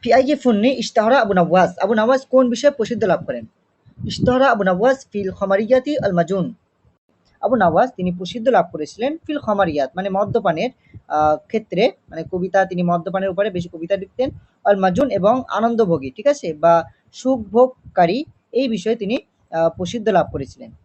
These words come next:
ওকে, মিন আশহারি শুআরা ইলা আসরুল আব্বাসি কি, আব্বাসীয় যুগের কবিদের মধ্যে প্রসিদ্ধ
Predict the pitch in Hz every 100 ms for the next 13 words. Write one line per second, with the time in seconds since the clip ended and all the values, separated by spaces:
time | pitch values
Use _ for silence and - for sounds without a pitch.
0 | - - 226 240 - _ _ _ _ _
1 | _ - _ _ _ _ _ _ - -
2 | - - - - - _ - 190 247 247
3 | 190 202 226 240 190 175 190 233 233 190
4 | - 196 175 156 175 208 185 175 262 -
5 | - 160 190 226 247 247 262 _ _ -
6 | _ _ 156 226 175 175 254 _ _ -
7 | - 202 247 262 233 185 147 175 240 -
8 | 196 254 220